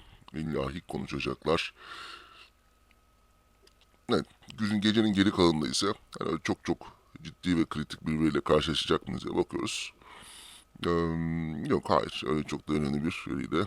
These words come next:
yine akşam saatlerinde karşılaşmayacağız. Zaten daha ne olsun, işsizlik oranında, tarım dışı istihdam gibi veriler yine bizi bekliyor olacak bugün için. Beklenti ve, eee, geçtiğimiz ayki rakamlara baktığımızda geçen aya göre daha yüksek bir rakam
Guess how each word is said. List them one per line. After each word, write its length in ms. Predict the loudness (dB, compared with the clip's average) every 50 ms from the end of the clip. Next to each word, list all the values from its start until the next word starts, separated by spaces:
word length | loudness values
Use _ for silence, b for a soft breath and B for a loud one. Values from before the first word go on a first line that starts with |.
| -4 -6 -8
yine 160 | -6 -4 -2
akşam 340 | -2 -2 -2 -2 -2 -2 -2
saatlerinde 600 | -2 -2 0 -2 -2 -4 -8 -8 -6 -4 -6 -4
karşılaşmayacağız. 840 | 0 2 4 4 4 4 2 2 0 0 -4 0 2 2 2 4 4
Zaten 400 | 2 2 2 2 2 0 0 2
daha 200 | 2 2 2 2
ne 100 | 2 2
olsun, 340 | 0 0 0 -2 -2 -2 -4 -4 B B B B B B B B B B B
işsizlik 380 | -8 -6 -4 -4 -6 -6 -6 -6
oranında, 200 | -4 -4 -4 -2
tarım 260 | -2 -2 -2 0 -2
dışı 180 | -2 -2 -2 -4
istihdam 280 | -2 0 0 0 0
gibi 180 | -2 -4 -4 -2
veriler 440 | -2 0 0 2 2 2 0 -2 -6 -6
yine 220 | -4 -2 -2 -2 -4 B B B B B B B B B
bizi 260 | -10 -6 -4 -2 -2 -2
bekliyor 340 | -2 -4 -4 -2 0 0
olacak 360 | 0 0 -2 0 0 2 0 0 _ -12
bugün 260 | -12 -8 -4 -2 -2 -2
için. 260 | -2 -2 -4 -6 -6 -12 B B B B B B B B B B B B B
Beklenti 720 | 4 4 4 6 6 8 6 6 6 4 0 0 0 0 -2
ve, 420 | -2 0 4 6 8 8 8 6 4 2 2
eee, 720 | 2 4 4 6 6 6 4 4 4 4 2 2 0 -4 -6 _ _ _ _ _ _ _ _ _ _ _ _ _ _ _ _ _ _ _ _ _ _ _ _ _ _ _ _ _ _ _ -20 -20 -20 _ _ _ _ _ _ _ _ _ _ _ -20 _ -20 -10 -4
geçtiğimiz 460 | -2 0 0 0 0 0 0 2 4 6
ayki 300 | 6 6 6 4 4 4
rakamlara 520 | 4 4 2 0 -2 0 2 2 2 2
baktığımızda 640 | 2 0 0 -4 -6 -6 -4 -4 -4 -2 0 2 2
geçen 400 | 2 2 -2 0 2 4 4 4
aya 160 | 6 4 4
göre 240 | 4 2 2 2 2
daha 180 | 2 2 2
yüksek 480 | 2 0 0 -4 -2 -2 -2 -2 -2 -4
bir 120 | -6 -4
rakam 360 | -4 -4 -4 0 0 0 0